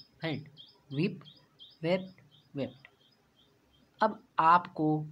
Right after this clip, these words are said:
नोट से बताता हूँ। देखिए,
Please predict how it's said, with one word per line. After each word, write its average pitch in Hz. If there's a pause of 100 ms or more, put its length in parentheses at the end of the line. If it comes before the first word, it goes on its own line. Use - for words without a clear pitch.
(320)
नोट 156
से 131 (300)
बताता 120
हूँ। 143 (680)
देखिए, 131